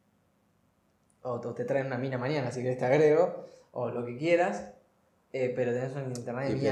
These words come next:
Speaker 1: mierda.
Speaker 2: entonces solamente sacrificaría, o sea, siempre, este, o sea, si contrate trescientos mil megas de, de cualquier empresa,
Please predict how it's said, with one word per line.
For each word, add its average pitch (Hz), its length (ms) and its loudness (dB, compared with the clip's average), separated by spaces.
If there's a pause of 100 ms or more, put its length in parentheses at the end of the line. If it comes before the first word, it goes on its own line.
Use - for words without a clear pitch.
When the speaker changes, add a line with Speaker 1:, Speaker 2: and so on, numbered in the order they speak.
(120)
Speaker 1:
mierda. 120 160 -2 (100)
Speaker 2:
entonces 110 400 -2
solamente 123 480 2
sacrificaría, 107 960 -2
o 104 60 -6
sea, 110 140 2
siempre, 147 420 6
este, - 300 -2
o 107 60 -4
sea, 117 220 4
si 151 220 -4
contrate 139 580 6 (200)
trescientos 120 640 0
mil 143 200 4
megas 139 340 4
de, 110 260 2 (340)
de 110 180 -2 (300)
cualquier 117 340 0
empresa, 135 720 0